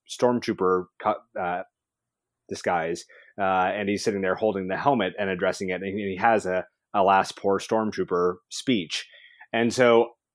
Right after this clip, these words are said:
I felt like I had, had used that moment,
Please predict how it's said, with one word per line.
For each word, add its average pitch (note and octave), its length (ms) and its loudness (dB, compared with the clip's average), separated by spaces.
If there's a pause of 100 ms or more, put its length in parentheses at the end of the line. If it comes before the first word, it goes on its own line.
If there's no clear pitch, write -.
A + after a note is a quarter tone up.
(380)
I A#2 140 4
felt E3+ 240 6
like B2+ 180 6
I A#2 140 6
had, A2 160 2 (200)
had G2+ 260 -2
used A#2+ 500 2
that G#2+ 280 2 (600)
moment, A2 720 0